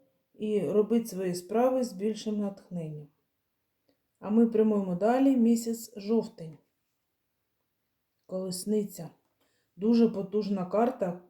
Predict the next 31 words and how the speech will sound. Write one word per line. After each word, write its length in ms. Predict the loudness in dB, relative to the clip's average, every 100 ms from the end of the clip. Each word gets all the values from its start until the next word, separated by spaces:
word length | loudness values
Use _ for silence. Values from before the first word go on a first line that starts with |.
| _ -4
котра 320 | -2 0 -2
каже 420 | 0 0 0 -4
про 440 | -4 -4 -2 -4 -10 _ _ _ 0
рух 300 | 2 2 -4
вперед. 600 | -2 2 4 4 2 -8 _ _ _ _ _ _ _ -8
І 260 | -4 -4 -4 0
цей 260 | 6 8
рух 380 | 6 2 -2 -6
залишить 580 | -4 0 0 0 -4 -4
саме 360 | -4 -2 0
від 200 | 0 0
вас. 460 | 0 -4 -4 -12 -16 _ _ _ _ _
Який 440 | 0 0 2 2 2
саме 460 | 2 2 2 2
рух 260 | 2 0 -2
ви 140 | 0
виберете, 760 | 6 4 4 -4 -4 -4 -4 -8 -20 _ _ _ _ 0
в 60 |
яку 300 | 0 2 0
сторону, 540 | 0 4 6 6 2 4
в 40 |
яко-, 460 | 2 4 2 0 0
в 60 |
яке 320 | 2 2 0
направлення. 840 | 2 2 2 0 0 -2 -4 -4 -6 -10 _ _ _ _
Це 160 | 0
може 300 | 2 4 4
бути 360 | 4 0 2 0
по 220 | 4 6
роботі, 680 | 6 4 -2 -2 -4 -8 -10
по 520 | -4 2 2 2